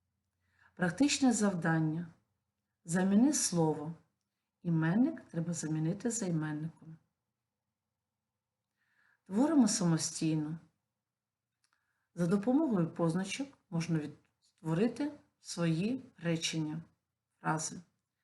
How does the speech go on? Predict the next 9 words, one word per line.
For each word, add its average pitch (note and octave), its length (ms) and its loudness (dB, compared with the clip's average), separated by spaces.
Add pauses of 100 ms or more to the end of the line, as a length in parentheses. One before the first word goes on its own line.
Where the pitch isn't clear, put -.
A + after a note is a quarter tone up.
(220)
В E3+ 100 -2
ліс C4 360 2
йде E3+ 320 2
мисливець. E3 840 -2 (1040)
Леся E3+ 420 2
поставила F3 640 -2
волошки D#3 560 -2
у B3+ 140 -4
вазу. F3 460 -2